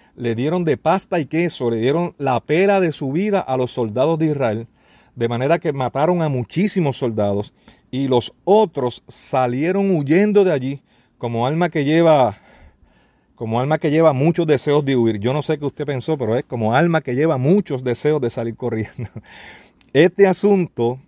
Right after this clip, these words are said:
sorprendió a todo el pueblo, todo el mundo quedó, eh, sorprendido, en especial Josué, hasta el punto que, que, que Josué le tuvo que preguntar a Dios: "Pero Dios, ¿qué está pasando?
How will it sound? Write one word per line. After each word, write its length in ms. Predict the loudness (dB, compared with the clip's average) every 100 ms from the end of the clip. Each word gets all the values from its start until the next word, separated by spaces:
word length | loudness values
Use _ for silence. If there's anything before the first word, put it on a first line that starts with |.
| _
sorprendió 1040 | -14 -2 0 0 -2 -4 -2 -2 0 2 2
a 80 | -2
todo 340 | -2 2 4
el 80 | 2
pueblo, 420 | 0 0 2 0
todo 140 | 0
el 60 | 2
mundo 240 | 2 0
quedó, 360 | 0 0 2 0 _ _ _ _ _
eh, 180 | -12 -6
sorprendido, 960 | 0 0 0 -4 -2 0 0 2 -2 -4 -18 -20 _
en 120 | -4
especial 580 | -4 -2 -4 0 4 4
Josué, 520 | 4 2 2 -2 -2 -8 _ _ _ _
hasta 240 | -10 -4
el 100 | -4
punto 440 | -2 -2 -2 -2 -2
que, 280 | -2 -2 -4
que, 300 | -4 -4 -6 -6
que 100 | 0
Josué 280 | 0 0
le 80 | -2
tuvo 200 | 0 0
que 120 | 0
preguntar 400 | 0 -2 -2 0
a 80 | 2
Dios: 320 | 2 2 0 -4
"Pero 200 | -4 -2
Dios, 200 | 0 0
¿qué 100 | 0
está 180 | -4 -4
pasando? 680 | -4 -4 -2 -2 -2 -2